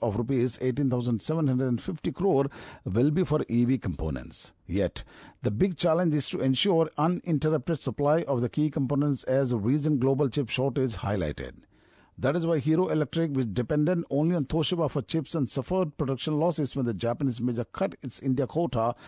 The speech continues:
is diversifying its supply base. It is in talks with Qualcomm and Texas Instruments. Electric motors, which account for seven to ten percent of the cost of a vehicle, are the second key E V component. Commonly used electric motors are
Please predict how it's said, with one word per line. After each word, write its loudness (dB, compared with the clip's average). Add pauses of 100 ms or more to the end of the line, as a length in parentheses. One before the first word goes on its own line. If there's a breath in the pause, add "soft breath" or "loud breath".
(260 loud breath)
is 0
diversifying 0
its -6
supply 0
base. 0
It -2
is 0
in 0
talks -2
with 0 (340 loud breath)
Qualcomm 2
and 0
Texas -4
Instruments. -6 (1000 soft breath)
Electric 0
motors, -2
which -2
account 0
for 0
seven -2
to -6
ten -2
percent -2
of 0
the -2
cost 0
of -2
a 0
vehicle, 2 (380 loud breath)
are 2
the -2
second -2
key 2
E 0
V 0
component. -6 (180)
Commonly 0
used 2
electric -2
motors -4
are 2